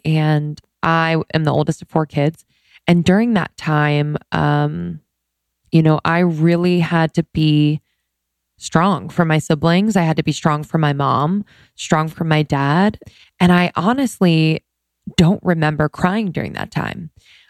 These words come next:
I don't remember being s-, being emotional about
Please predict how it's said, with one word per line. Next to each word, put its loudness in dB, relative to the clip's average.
I 4
don't 2
remember 0
being 2
s-, -8
being 0
emotional 0
about -2